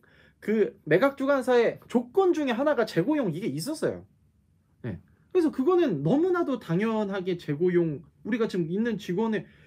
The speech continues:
아, 재고용을 안 하고 했다 그러면, 만약에 그랬다는 조건이 있었으면 제가 이거는 진짜 요-,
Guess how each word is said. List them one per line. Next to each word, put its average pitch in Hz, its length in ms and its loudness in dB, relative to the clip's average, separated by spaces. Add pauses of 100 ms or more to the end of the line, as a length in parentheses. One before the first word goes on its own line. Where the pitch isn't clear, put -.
(200)
아, 117 140 -8
재고용을 262 880 -6
안 135 240 -10
하고 240 260 -6
했다 220 240 -2
그러면, 277 300 2
만약에 196 480 2
그랬다는 262 600 6
조건이 190 320 -4
있었으면 180 300 -4
제가 170 200 -2
이거는 185 400 -2 (1120)
진짜 - 260 -8
요-, 131 140 2